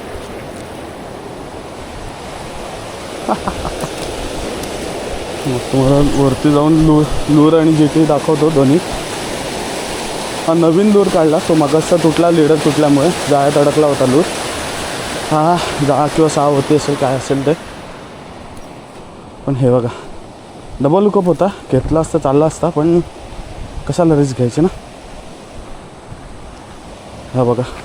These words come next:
लूर चेकआउट करा. कसं दाखवू, कसं दाखवू? हे बघा,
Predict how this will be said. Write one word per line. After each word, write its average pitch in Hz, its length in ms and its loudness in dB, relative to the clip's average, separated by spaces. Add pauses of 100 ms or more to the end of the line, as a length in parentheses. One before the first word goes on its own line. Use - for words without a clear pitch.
(2000)
लूर 127 260 0
चेकआउट 127 360 -2 (100)
करा. 135 280 -6 (2250)
कसं - 180 -8
दाखवू, 127 260 -8
कसं 131 280 -10
दाखवू? 123 500 -10
हे 110 80 -6
बघा, 110 120 -8